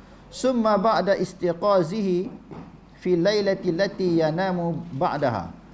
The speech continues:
Kemudian bila terjaga tengah malam, apa zikirnya, apa doanya?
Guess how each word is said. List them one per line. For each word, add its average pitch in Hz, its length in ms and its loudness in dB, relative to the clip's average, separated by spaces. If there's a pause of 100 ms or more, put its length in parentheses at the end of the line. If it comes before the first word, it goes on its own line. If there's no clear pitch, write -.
(160)
Kemudian 254 480 0
bila 233 320 0
terjaga 226 480 0
tengah 220 320 -2
malam, 202 400 -2 (300)
apa 156 240 -6
zikirnya, 156 480 -4
apa 147 80 -8
doanya? 95 420 -6